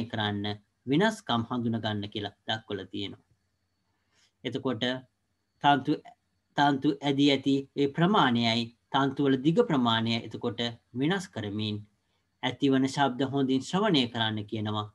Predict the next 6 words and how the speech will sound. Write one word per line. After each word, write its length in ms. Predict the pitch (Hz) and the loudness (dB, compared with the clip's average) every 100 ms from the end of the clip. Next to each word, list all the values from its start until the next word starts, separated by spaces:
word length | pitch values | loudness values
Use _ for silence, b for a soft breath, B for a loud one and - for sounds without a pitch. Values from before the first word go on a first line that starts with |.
| _ | _
වෙනස්කම් 560 | 120 139 147 - 107 107 - | -4 -4 -4 -8 -8 -8 -8
හඳුනගන්න 640 | 120 113 113 104 98 98 | -8 -4 -4 -4 -6 -8
කියලා 260 | 104 101 95 _ | -10 -12 -12 _
දක්වලා 460 | 110 - 101 - | -10 -10 -16 -16
තියෙනවා. 420 | - - - _ - _ _ _ _ _ _ _ _ _ _ - | -16 -18 -20 _ -20 _ _ _ _ _ _ _ _ _ _ 0
ඉහත 280 | 156 143 | 4 4